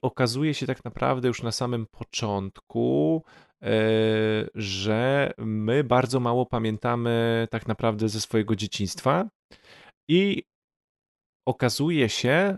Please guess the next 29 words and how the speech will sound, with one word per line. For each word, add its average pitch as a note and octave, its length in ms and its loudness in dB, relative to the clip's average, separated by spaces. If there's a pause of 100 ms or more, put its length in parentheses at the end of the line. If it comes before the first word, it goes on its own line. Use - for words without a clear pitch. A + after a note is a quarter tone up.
że A#2 180 0
prawdopodobnie A#2+ 840 0
odwiedzamy A#2 500 2
grób G#2 260 2
matki, D3+ 300 -2
okazuje C#3+ 440 0
się, C#3+ 120 -4
prawdopodobnie A2+ 600 0
spotykamy G#2+ 520 -2
tam G2 180 -2
jakąś G2 300 -6
osobę, C#3+ 340 0
rozmawiamy G#2+ 460 -2
z C#3 80 -4
nią D3+ 80 2
jak, C3+ 340 0
e, A2+ 160 -2
i - 120 0
okazuje A#2 400 -2
się, D#3 140 -2
że C3+ 100 0
prawdopodobnie B2+ 840 0 (420)
możliwe, A2 640 2
że B2+ 160 0
nasza A#2 600 0
matka A2+ 500 -2
nie B2+ 200 0
zginęła, A2+ 760 0 (360)
e, G#2 460 2